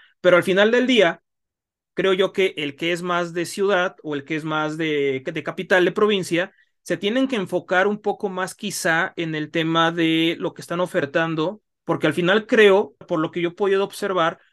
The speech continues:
cuando tú vas en un plan más de diversión, quizás probablemente busques, pues, playa tal cual, ¿no? Ya sea por el all inclusive, ya sea porque es playa simplemente, o porque, bueno, otro tipo de, de turismo el que se busca.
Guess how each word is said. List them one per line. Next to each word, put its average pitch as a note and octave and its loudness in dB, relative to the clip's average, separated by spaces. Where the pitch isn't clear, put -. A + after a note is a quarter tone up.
cuando F3 0
tú G#3+ -6
vas A3 2
en G#3 -4
un G#3 -4
plan G3 0
más F#3 -4
de F#3+ 0
diversión, D#3+ -6
quizás E3+ -8
probablemente F3 2
busques, D#3+ -2
pues, - -12
playa D#3+ 2
tal B2 -10
cual, D3 0
¿no? C3 -12
Ya D#3+ 2
sea F3+ 2
por D#3+ 2
el D3 2
all D#3+ 0
inclusive, G#3 -2
ya E3 0
sea E3 -4
porque D3 -8
es - -10
playa G3 4
simplemente, G3+ 0
o D3+ -2
porque, D3 -6
bueno, D3+ 0
otro F3+ -4
tipo F#3 -4
de, C#3+ -2
de C3+ -6
turismo D#3+ -2
el C#3 -6
que C#3 -10
se C3+ -12
busca. C3+ -6